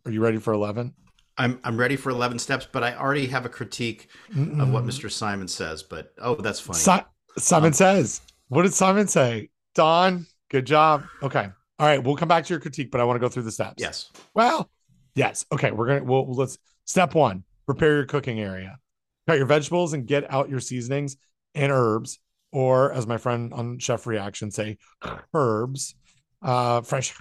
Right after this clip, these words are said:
Speaker 1: herbs, uh, place them where easily accessible. Step two,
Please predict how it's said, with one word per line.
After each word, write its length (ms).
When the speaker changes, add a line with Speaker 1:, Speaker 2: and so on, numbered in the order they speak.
Speaker 1:
herbs, 480
uh, 140
place 300
them 300
where 160
easily 380
accessible. 520
Step 240
two, 360